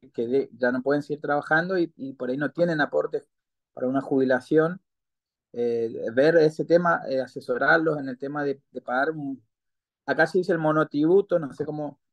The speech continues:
cómo es allá, es, eh, pagar el,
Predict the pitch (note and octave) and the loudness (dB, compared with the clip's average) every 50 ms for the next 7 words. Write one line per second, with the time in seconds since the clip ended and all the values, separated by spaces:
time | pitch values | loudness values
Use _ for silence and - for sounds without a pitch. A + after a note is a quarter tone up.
0 | _ _ C#3+ C#3 C#3+ C#3 C#3 C#3 C#3+ C#3 D#3 D3 C#3+ D3 D3 D#3+ F3+ - _ - | _ _ -4 -2 0 2 2 2 0 0 -2 -2 0 2 2 2 0 -2 _ -10
1 | C#3 C3 - - - C3+ C3 A#2 - - - - - C3+ B2+ B2+ C#3 D3+ D#3+ D3+ | -10 -10 -10 -6 -4 -2 -2 -4 -4 -10 -14 -2 0 2 4 6 6 4 2 0
2 | D#3 D#3 D3+ D3 C#3 B2+ B2 B2 | 0 -4 -4 -4 -4 -10 -12 -18